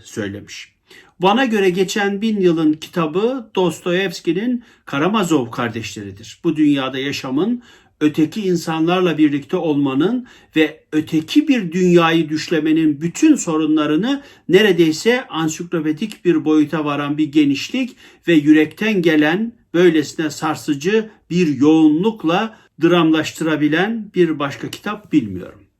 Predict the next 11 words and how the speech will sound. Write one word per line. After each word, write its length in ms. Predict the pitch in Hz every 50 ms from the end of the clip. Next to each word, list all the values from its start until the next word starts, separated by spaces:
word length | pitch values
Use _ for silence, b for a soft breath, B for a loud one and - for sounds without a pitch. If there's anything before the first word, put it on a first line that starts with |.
| _ _
Gerçekten 680 | - 190 180 165 - - 139 120 117 - 127 123 127 131
de 280 | 170 190 202 196 196 b b b b b b b _ _ _ _
Karamazov 560 | - - 160 165 170 170 175 160 139 139 123 113
kardeşler 800 | - 135 127 123 123 123 113 - - 196 190 185 175 - - b b b b b
Dostoyevski 760 | 160 151 147 - - - 156 147 160 170 160 160 - - 143
yolculuğunuzun 840 | 135 139 151 156 151 123 127 139 131 135 131 131 131 123 123 170 165
zirvesidir. 920 | 151 120 117 139 135 127 127 117 - 147 120 123 165 185 - - - _ b b b b b b b b b
O 140 | 156 151 131
zirveye 480 | 120 139 151 139 135 139 135 139 131
çıkmanızı 580 | - - - _ - 131 123 120 113 113 107 104
diliyorum. 380 | 107 90 90 98 98 95 -